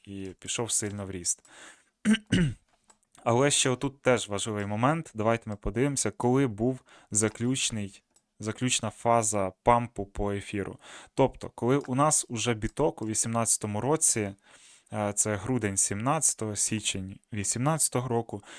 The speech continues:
уже був, штурмував свої вершини і був на піку приблизно в двадцять тисяч доларів, ефір лише тоді коштував сімсот доларів,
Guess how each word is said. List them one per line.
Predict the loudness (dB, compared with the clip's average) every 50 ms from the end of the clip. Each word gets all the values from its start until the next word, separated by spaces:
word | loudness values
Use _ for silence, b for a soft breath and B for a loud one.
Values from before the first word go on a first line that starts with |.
| B B B
уже | -4 0 0 0 0
був, | 0 -2 -2 -2 -2 -2 -2
штурмував | -4 -4 -4 -4 -4 -4 -4 0 4 4 6 6 4 2
свої | 0 -2 -2 -2 -4 -6 -6 -6
вершини | -6 -4 -2 0 0 0 0 -2 -4 -6
і | -8
був | -6 -6 -8 -6 -4
на | -4 -6 -6 -6 _
піку | -6 -6 -6 -4 -4 -4 -4 -4
приблизно | -4 -6 -6 -4 -2 -2 -2 -2 -2 -4 -6
в | -6
двадцять | 0 2 2 2 2 0 -4 -4
тисяч | -4 -4 -4 -4 -4 -6 -4
доларів, | -2 0 0 0 0 -2 -4 -8 B B B B B B B B B B B B _
ефір | -4 -4 -2 0 2 2 2 0 -2 -10 _ _ _ _
лише | -4 0 0 2 2 2
тоді | 0 -2 -8 -10 -10 -12 -14
коштував | -10 -4 -2 2 2 2 0 0 -4 -2 2
сімсот | 4 4 4 2 2 2 2 2 2 -2 -4 -6 -2
доларів, | 0 2 4 6 6 6 4 2 -2 -4 -10